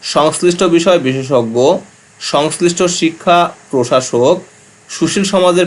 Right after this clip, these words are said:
প্রতিনিধি ও অভিভাবক প্রতিনিধিগণের সহযোগিতায় দুই হাজার পঁচিশ সালে পরিমার্জিত শিক্ষাক্রম চূড়ান্তভাবে, চূড়ান্ত করা হবে, যা দুই হাজার ছাব্বিশ সাল থেকে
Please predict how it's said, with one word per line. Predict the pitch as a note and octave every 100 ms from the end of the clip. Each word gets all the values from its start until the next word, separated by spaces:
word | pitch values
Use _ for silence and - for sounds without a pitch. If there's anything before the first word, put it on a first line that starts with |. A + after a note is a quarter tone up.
| F3
প্রতিনিধি | B2 A#2+ A2+ G#2+ B2+ E3+ F#3+
ও | C3+ C3+ C3+
অভিভাবক | D3 D3+ F3 F3+ F3+ F3+ -
প্রতিনিধিগণের | C3 D#3+ E3+ E3 E3 E3+ D3 B2+ D3+ G#3 - - _
সহযোগিতায় | - - C#3+ F3+ F3+ F3 F3+
দুই | D#3 C#3+
হাজার | D3+ C#3 -
পঁচিশ | D#3+ F3+ F3
সালে | F3+ F3 F3
পরিমার্জিত | D3 D3+ D#3 D#3 D3+ D#3+
শিক্ষাক্রম | - C3 D3+ C#3 C#3+ D3 -
চূড়ান্তভাবে, | D3 D3 C#3+ C3 A#2 A2+ C3 F#3 - - _ _ _
চূড়ান্ত | - F#3+ F#3+ F3+ F3
করা | A#2+ A2+
হবে, | A2+ A2 G#2 B2+ G3+ - - _ _ _ -
যা | C3+
দুই | C#3 D#3
হাজার | E3+ E3
ছাব্বিশ | D3+ D3 E3+ -
সাল | F3+ F3
থেকে | E3 B2 C3